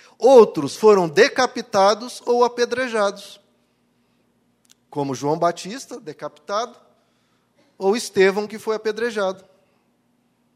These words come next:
Isso está previsto nessa teologia desse povo de somos mais que vencedores em tudo?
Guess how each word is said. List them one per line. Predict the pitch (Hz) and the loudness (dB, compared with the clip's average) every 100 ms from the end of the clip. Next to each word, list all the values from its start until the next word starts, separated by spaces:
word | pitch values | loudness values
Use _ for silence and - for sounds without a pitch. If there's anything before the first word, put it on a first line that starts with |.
| _ _ _ _ | _ _ _ _
Isso | 180 311 - - 208 147 120 _ _ _ _ | -4 -2 -4 -8 -6 -6 -8 _ _ _ _
está | - 185 | -6 -6
previsto | 185 185 143 165 262 - | 0 -2 0 -4 -6 -6
nessa | 165 165 165 | -6 -6 -6
teologia | - 165 156 143 175 | -4 -2 -2 -4 -8
desse | 147 | -8
povo | - 160 156 127 | -10 -8 -8 -10
de | 135 131 | -14 -12
somos | - 165 139 | -4 -2 -2
mais | 135 160 175 | 2 2 2
que | - | -2
vencedores | 143 147 - 139 135 180 165 123 - - _ _ | -4 -2 -2 -2 4 4 4 -4 -16 -20 _ _
em | 135 | -20
tudo? | - 233 208 151 | -10 -8 -8 -16